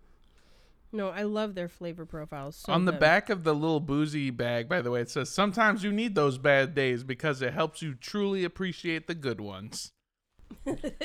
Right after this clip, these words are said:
Speaker 2: And while that is a, a very nice quote, I'm doubting w-, the relevance of putting it on a hot chip.
Speaker 1: There we go. That is John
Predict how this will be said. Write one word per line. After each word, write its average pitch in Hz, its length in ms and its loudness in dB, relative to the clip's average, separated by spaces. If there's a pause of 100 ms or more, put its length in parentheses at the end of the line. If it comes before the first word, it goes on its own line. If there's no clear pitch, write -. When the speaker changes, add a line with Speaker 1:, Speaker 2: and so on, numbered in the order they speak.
Speaker 2:
And 175 180 2
while 196 180 8
that 220 100 6
is 202 180 2
a, 160 300 4
a 151 100 4
very 170 360 4
nice - 280 0
quote, 185 380 2
I'm 143 480 0
doubting 160 600 4 (100)
w-, 202 280 -6
the 151 200 2
relevance 175 580 6
of 151 140 -6
putting 214 320 -2
it 262 120 2
on 170 220 4
a 135 100 6
hot - 460 -4
chip. - 380 -8 (180)
Speaker 1:
There 381 160 -2
we 427 120 2 (120)
go. 190 160 0
That 220 420 -4
is 226 440 0 (400)
John 214 580 -2